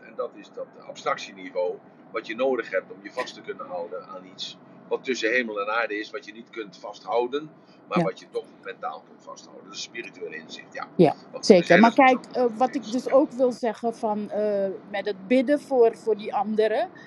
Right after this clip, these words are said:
Speaker 2: dat je dus ook, ehm, je realiseert van people who are hurt, hurt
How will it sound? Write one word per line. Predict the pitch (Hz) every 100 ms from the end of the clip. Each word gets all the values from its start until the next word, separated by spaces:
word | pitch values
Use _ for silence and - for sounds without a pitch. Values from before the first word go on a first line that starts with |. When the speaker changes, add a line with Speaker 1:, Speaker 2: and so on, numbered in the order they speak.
| - - - - 190
Speaker 2:
dat | 240 247
je | 254
dus | 208 226 - -
ook, | 240 262 247 -
ehm, | - 233 226 226 214 208 214 220 214 - _ _ _ - - - - - - - - - 196
je | 220
realiseert | 220 220 226 220 269 254 240 -
van | - 180 196 226 - - - - - - - - - - - - -
people | 311 302 330 285
who | 269
are | 233 202
hurt, | 190 226 254 247 - - -
hurt | - 226 254